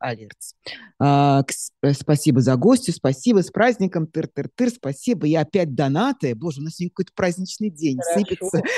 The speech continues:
Speaker 1: с неба сыпятся донаты. Тата, спасибо большое. Тата пишет, с вами понимаешь, что не все так мрачно в этой жизни. Елена, спасибо вам за комплимент и за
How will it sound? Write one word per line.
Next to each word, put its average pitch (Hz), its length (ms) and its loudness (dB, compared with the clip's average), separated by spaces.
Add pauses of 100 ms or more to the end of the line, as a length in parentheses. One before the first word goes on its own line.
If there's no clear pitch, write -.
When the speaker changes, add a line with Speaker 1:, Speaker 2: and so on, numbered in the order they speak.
(140)
Speaker 1:
с - 100 -10
неба 220 320 2
сыпятся 220 460 -4
донаты. 214 680 0 (280)
Тата, 220 500 0
спасибо 196 440 -4
большое. 196 840 -2 (380)
Тата 180 240 -4
пишет, 214 360 -4
с - 60 -10
вами 165 440 2
понимаешь, 180 460 -2
что - 160 -8
не 147 100 -4
все - 160 -12
так 156 160 -4
мрачно 160 440 -4
в 143 40 -6
этой 160 220 -8
жизни. 131 580 -10 (260)
Елена, 196 600 6
спасибо 185 600 0
вам 202 360 4
за 160 380 4
комплимент 160 720 0
и 160 160 -8
за 151 340 -4